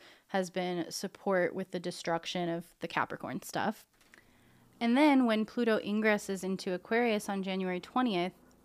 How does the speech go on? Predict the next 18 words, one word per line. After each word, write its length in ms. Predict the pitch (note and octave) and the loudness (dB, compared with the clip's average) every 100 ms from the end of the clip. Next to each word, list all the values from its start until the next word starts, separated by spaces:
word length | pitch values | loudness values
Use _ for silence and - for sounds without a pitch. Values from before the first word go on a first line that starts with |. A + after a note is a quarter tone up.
| _ - | _ -12
Jupiter's 460 | - C4+ D4 B3 A3 | -2 0 4 4 2
still 220 | - G3+ | -4 -6
in 140 | F#3+ | -4
Taurus. 520 | F#3 - A#3 - - - | -4 -2 -2 -2 -6 -8
So 280 | - G#3 G3 | -6 -4 -4
for 240 | - G3 | -4 -2
about 420 | F#3+ F#3+ F#3+ F#3 - _ _ _ _ _ _ _ _ _ | 0 0 0 -2 -8 _ _ _ _ _ _ _ _ _
four 260 | - B3 | 0 2
months 640 | A#3+ A3+ G#3+ F#3 A3+ - - _ _ _ _ _ _ _ _ _ _ _ - | 4 4 2 2 -2 -6 -14 _ _ _ _ _ _ _ _ _ _ _ -6
until 260 | G#3+ G#3 G#3 | -2 0 0
May 180 | G3 G3 | 0 -4
twenty-fifth, 720 | - G3+ G3 - D4 A#3 G#3+ - - | -4 -4 -4 4 6 6 2 -6 -10
we've 140 | A3+ G#3 | -6 2
got 220 | G#3 F3+ | 2 2
Jupiter 340 | A#3+ B3+ B3 | 0 2 2
still 280 | A3+ - G3+ | 0 -4 -4
in 120 | G3 | -4
Taurus 460 | F#3+ A3+ G#3+ G3+ | -4 0 2 2